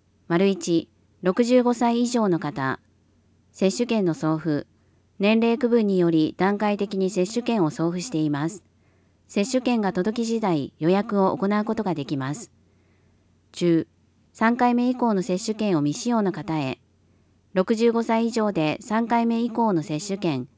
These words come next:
予診票を未使用の方は、この未使用の接種券で、令和五年春開始接種の予約接種ができますので、間違い接種防止のため、新たな接種券は送付しません。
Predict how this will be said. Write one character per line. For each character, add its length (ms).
予 120
診 240
票 360
を 240
未 120
使 160
用 160
の 100
方 240
は、 260
こ 120
の 140
未 180
使 120
用 160
の 80
接 220
種 140
券 240
で、 300
令 240
和 100
五 120
年 240
春 260
開 200
始 140
接 240
種 100
の 280
予 100
約 320
接 240
種 100
が 100
で 120
き 80
ま 140
す 100
の 160
で、 260
間 380
違 40
い 40
接 200
種 120
防 180
止 100
の 140
た 120
め、 280
新 200
た 120
な 80
接 220
種 120
券 220
は 120
送 200
付 80
し 140
ま 100
せ 220
ん。 100